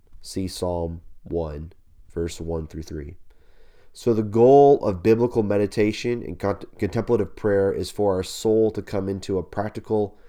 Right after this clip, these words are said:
experiential union with God. Even though the Bible exhorts us to pray without ceasing, most Christians are only aware of God sporadically. The practice of meditation and cont-,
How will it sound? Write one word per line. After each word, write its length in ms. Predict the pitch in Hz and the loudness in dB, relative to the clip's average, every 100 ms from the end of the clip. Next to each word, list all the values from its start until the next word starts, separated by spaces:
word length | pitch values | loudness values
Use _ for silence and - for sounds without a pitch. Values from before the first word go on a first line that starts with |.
| - - - - | -20 -20 -18 -16
experiential 720 | - - 120 110 107 98 101 | -12 -4 0 2 2 0 -4
union 460 | 87 95 92 92 85 | -2 -4 -2 -4 -4
with 180 | 85 - | -8 -8
God. 400 | 78 76 78 - - - _ _ - _ _ - - - - | -8 -8 -12 -16 -20 -20 _ _ -20 _ _ -20 -20 -12 -4
Even 220 | 104 110 | -2 2
though 140 | 113 | 2
the 80 | 104 | 2
Bible 400 | 92 98 101 101 | 2 2 4 0
exhorts 360 | 90 101 101 104 | 0 -2 0 -2
us 140 | 95 | -4
to 80 | 92 | -8
pray 240 | - 107 | -2 2
without 340 | 107 98 95 - | 2 2 -2 -2
ceasing, 480 | - 123 - 95 | -4 -4 -4 -4
most 280 | 95 107 - | -2 -2 -4
Christians 560 | - 117 117 107 95 98 | 0 0 0 -4 -4 -6
are 180 | 90 - | -6 -2
only 320 | 104 104 101 | -2 0 0
aware 400 | 92 87 98 101 | 0 0 0 0
of 140 | 85 | -2
God 400 | 82 90 87 85 - - - | -2 -2 -2 -4 -10 -18 -20
sporadically. 1000 | - - - 95 101 113 104 - 71 - - - - - - - - - - - - - | -18 -8 -2 0 2 2 -2 -4 -10 -10 -16 -20 -20 -20 -20 -20 -20 -20 -20 -20 -20 -8
The 80 | 90 | -8
practice 580 | - 120 120 - 131 107 | 4 6 6 4 0 0
of 100 | 90 | -2
meditation 800 | 101 104 - 107 107 110 120 - - - - - - - | -2 0 0 0 0 -6 -8 -14 -20 -20 -20 -20 -18 -14
and 100 | 80 | -4
cont-, 320 | 95 110 | -2 -2